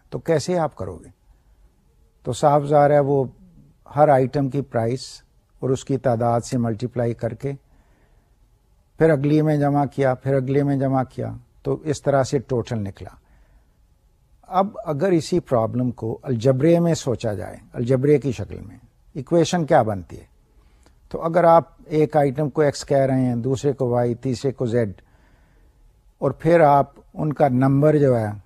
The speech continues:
ایکس، وائی، زیڈ کو پرائس کے لیے استعمال کر رہے ہیں یا ایکس، وائی، زیڈ کو نمبر کے لیے استعمال کر رہے ہیں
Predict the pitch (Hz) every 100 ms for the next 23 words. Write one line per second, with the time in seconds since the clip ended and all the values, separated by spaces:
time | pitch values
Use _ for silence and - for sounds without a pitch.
0 | _ - 151 - 147 143 139 143 135 -
1 | 135 - 143 147 143 - - _ _ _
2 | _ _ _ - 151 151 135 156 139 131
3 | 131 139 120 127 110 107 - _ _ _
4 | _ _ _ _ _ _ _ _ _ _
5 | _ _ _ _ _ - 143 156 151 -
6 | 151 156 147 151 123 156 143 143 151 156
7 | 160 156 156 - 151 135 135 131 120 120
8 | 104